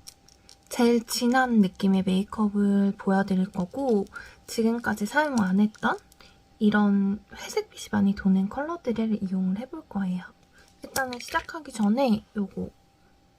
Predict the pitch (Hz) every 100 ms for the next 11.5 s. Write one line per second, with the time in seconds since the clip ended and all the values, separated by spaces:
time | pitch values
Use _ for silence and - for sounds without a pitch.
0 | - - 330 339 294 240 - - 285 254
1 | 247 254 202 196 - _ - - _ _
2 | - 269 285 294 277 262 226 214 277 -
3 | 269 240 _ _ _ _ _ _ _ _
4 | _ _ _ _ _ _ _ _ _ _
5 | _ _ - - 226 220 208 208 208 -
6 | 262 202 - - 214 - 226 208 202 -
7 | - - 320 226 202 202 - - 302 214
8 | - - 190 262 - - - - - -
9 | - - - - 226 262 - 208 185 185
10 | - 294 302 269 214 196 185 190 196 -
11 | 190 208 269 214